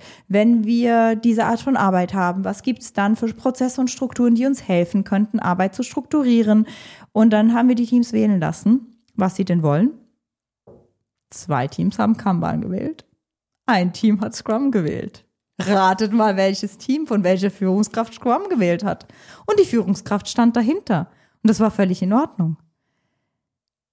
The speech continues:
Und der ganze Widerstand, den wir zwei Monate hatten und dieser Affentanz um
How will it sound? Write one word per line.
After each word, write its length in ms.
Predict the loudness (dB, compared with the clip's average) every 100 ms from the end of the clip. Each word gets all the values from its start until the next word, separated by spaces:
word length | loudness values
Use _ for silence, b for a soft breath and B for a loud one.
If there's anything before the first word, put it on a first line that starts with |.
| _ _ _
Und 120 | 2 2
der 80 |
ganze 280 | 4 4 4
Widerstand, 600 | 2 2 0 -2 -4 0
den 100 | 4
wir 80 | 2
zwei 260 | 2 2 4
Monate 500 | 4 4 2 0 -2
hatten 440 | -2 -2 -2 -2
und 160 | 0 2
dieser 240 | 2 0
Affentanz 760 | -2 0 0 0 -2 -2 -2 -4
um 380 | 0 4 4